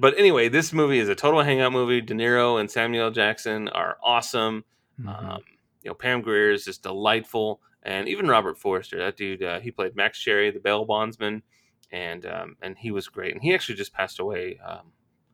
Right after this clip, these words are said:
Speaker 1: uh, just under a year ago. It was October of last year.
Speaker 2: Mm-hmm.
Speaker 1: So it's really sad,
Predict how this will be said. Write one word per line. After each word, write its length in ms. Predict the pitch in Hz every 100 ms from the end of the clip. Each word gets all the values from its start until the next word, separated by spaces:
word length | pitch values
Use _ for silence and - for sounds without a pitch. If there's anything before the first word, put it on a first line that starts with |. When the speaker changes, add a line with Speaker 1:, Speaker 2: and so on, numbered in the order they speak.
| _ _ -
Speaker 1:
uh, 180 | - 107
just 320 | - 139 - 147
under 280 | 135 147
a 60 | 139
year 220 | 139 139
ago. 180 | 101 98
It 60 | 92
was 80 |
October 500 | 101 - 123 113 110
of 140 | 104 -
last 340 | 104 104 -
year. 240 | - - - - -
Speaker 2:
Mm-hmm. 340 | 113 104 104
Speaker 1:
So 140 | 107 104
it's 160 | -
really 200 | 120 120
sad, 340 | 110 98 98